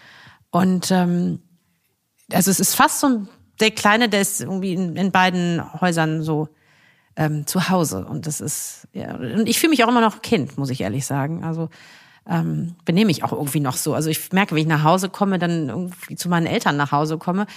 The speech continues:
ähm, dass ich, ich weiß nicht, wie ich an den Kühlschrank gehe oder so, weil man ist dann halt doch immer noch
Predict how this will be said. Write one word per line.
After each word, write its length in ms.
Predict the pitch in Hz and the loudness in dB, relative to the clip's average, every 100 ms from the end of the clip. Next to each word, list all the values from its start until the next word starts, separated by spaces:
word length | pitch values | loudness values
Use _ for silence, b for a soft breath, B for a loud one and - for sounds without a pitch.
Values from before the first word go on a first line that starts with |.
| B B B | B B B
ähm, 880 | 170 170 165 160 - - - 104 101 - _ _ - | 2 2 2 -2 -6 -12 -12 -12 -14 -16 _ _ -4
dass 180 | 185 175 | -2 -2
ich, 100 | - | -4
ich 140 | 170 | 0
weiß 100 | 185 | 2
nicht, 160 | 170 175 | 2 0
wie 60 | |
ich 100 | 180 | -2
an 80 | 196 | 0
den 100 | 202 | 0
Kühlschrank 400 | - 285 - 190 | 2 2 2 2
gehe 140 | 196 196 | 2 2
oder 140 | 196 | 2
so, 100 | 202 | 2
weil 80 | 208 | 2
man 140 | 214 | 2
ist 180 | 226 - | 2 2
dann 100 | 220 | 2
halt 160 | 214 214 | 2 0
doch 160 | - | -2
immer 200 | 226 247 | 0 0
noch 160 | 233 | 0